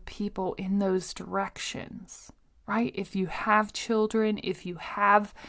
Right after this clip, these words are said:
people that you impact that are, that are starting to create what their life is gonna look like, we have to start pushing people out of the normal confines that exist. Creative spaces and spaces like this are now becoming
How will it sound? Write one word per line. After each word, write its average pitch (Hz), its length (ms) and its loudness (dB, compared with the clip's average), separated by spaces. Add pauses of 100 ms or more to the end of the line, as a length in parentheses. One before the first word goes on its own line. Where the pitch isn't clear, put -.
(240)
people 233 380 6
that 214 200 4
you - 180 -6
impact 214 760 4
that 175 160 0
are, 151 180 -2 (300)
that 196 120 4
are 185 80 4
starting 214 580 4
to - 120 -4
create 190 480 2
what 196 160 -2
their 180 140 0
life 185 340 2
is 196 100 -2
gonna 175 220 -4
look 190 260 0
like, 180 300 0 (920)
we 226 160 6
have 226 220 6
to 247 80 2
start - 380 0
pushing 240 420 6
people - 400 -4
out 208 220 10
of 220 120 4
the 202 80 4
normal 196 400 6
confines 196 720 0
that 175 120 -4
exist. - 640 -8 (340)
Creative 240 560 8
spaces 196 840 4
and 180 180 0
spaces 214 540 6
like 175 260 4
this 190 480 4 (340)
are 220 160 12
now 226 460 12
becoming 240 580 8